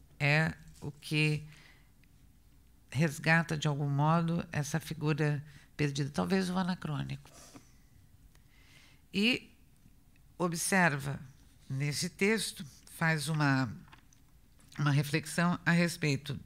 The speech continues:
da área de letras especificamente, e, e que acaba, ao abrir mão do intelectual,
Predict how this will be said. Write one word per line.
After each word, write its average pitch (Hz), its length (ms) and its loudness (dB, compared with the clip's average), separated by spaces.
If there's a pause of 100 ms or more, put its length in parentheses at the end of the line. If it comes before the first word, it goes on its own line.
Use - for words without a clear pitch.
(120)
da 180 180 4
área 165 200 6
de 156 80 -2
letras 156 420 0
especificamente, 160 1200 -2 (880)
e, 160 1040 2
e 165 100 0
que 185 560 -2 (760)
acaba, 160 720 2 (800)
ao 156 460 2
abrir 160 420 0
mão 147 380 2 (1120)
do 151 180 0
intelectual, 143 920 -2